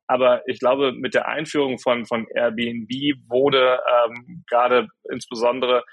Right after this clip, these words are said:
eine neue Geschäftsmodellinnovation eingeführt, die dann zumindest in der, in der Vision oder der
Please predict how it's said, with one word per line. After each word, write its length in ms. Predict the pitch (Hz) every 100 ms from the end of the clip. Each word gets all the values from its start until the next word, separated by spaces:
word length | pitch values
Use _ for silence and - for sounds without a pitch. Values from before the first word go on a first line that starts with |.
| _
eine 140 | - 117
neue 120 | 120
Geschäftsmodellinnovation 1400 | 113 - 156 - 147 127 120 117 123 117 104 135 120 -
eingeführt, 560 | 101 117 135 123 143 - - _ 117
die 100 | 110
dann 440 | 113 139 151 147 -
zumindest 580 | - 120 151 165 -
in 140 | 131 131
der, 220 | 127 117
in 100 | 123
der 140 | 120
Vision 400 | 110 110 123 143
oder 160 | 131 117
der 120 | 110